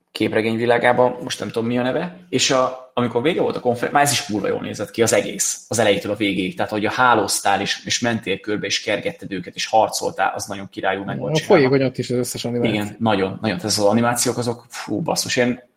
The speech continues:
Speaker 1: te még azt, jó, nem mint a Last of Us kettő, de mondjuk mint a Last of Us első része, és ez egy akciójáték, tehát hogy itt azért kicsit más az egész szisztéma,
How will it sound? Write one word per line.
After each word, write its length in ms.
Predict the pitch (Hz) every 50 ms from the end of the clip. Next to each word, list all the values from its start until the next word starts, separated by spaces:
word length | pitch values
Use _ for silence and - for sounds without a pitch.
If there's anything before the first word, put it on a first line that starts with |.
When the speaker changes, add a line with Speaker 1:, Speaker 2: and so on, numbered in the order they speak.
| _ _ _ _ _ _ _
Speaker 1:
te 100 | - 147
még 180 | 151 156 151 - - - - - _ _ _ -
azt, 280 | - 135 - - - - 185
jó, 180 | 160 131 113
nem 180 | 110 117 110 104 95 95
mint 140 | 101 92
a 40 | 90
Last 220 | - 95 92 - -
of 100 | 113 -
Us 140 | - -
kettő, 420 | - - 123 123 - - 147 143 139
de 100 | 127 123
mondjuk 280 | 117 113 113 107 107 -
mint 120 | 113 107
a 20 | 107
Last 220 | 104 101 - -
of 100 | - -
Us 140 | 95 - -
első 320 | 107 92 90 - - -
része, 280 | - 101 110 117 - 131
és 120 | 139 -
ez 60 | 143
egy 120 | 151 147 165
akciójáték, 720 | 156 - - - 87 92 98 98 95 110 110 - 101 - -
tehát 180 | - 107 -
hogy 160 | - 120 113 - - - - - -
itt 140 | - - -
azért 220 | 110 104 113 117
kicsit 200 | - 135 123 104
más 280 | 110 113 104 95 - -
az 80 | 87
egész 560 | 90 92 90 98 107 110 - - - - - _
szisztéma, 580 | - - - - - - 95 104 110 120 127 -